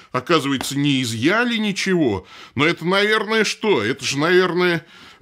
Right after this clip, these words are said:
просто какая-то, ну, не та Библия, она старая. Ну вот, пожалуйста, вам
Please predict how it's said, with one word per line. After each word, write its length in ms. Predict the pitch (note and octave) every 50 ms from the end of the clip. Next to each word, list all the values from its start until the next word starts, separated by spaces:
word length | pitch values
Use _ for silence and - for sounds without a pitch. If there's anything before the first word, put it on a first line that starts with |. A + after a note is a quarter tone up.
| -
просто 380 | - F3+ G3 F#3+ - - - E3
какая-то, 600 | - F3+ F3 - - F3+ F3 D#3+ - F3+ F#3 F3 -
ну, 160 | F#3 F#3+ F#3
не 160 | F3 D#3 E3+ F3
та 260 | F3 G3+ F#3 D#3+ C#3+
Библия, 640 | B2 A#2 F3+ A3+ C4 C#4 B3+ A3 F3+ C#3 A#2 G#2+
она 180 | A2+ B2 B2+ A#2
старая. 600 | - - - - G#3 A3+ A#3+ A#3+ A3 F3 B2 A2+
Ну 180 | A2 A2 B2+ A2
вот, 260 | F#2+ C#3+ D#3 D3+ -
пожалуйста, 640 | - D3 D3+ C3+ F3 G3 G3 F3+ - - - - C3
вам 340 | B2+ C#3 C3 A#2+ G#2 F#2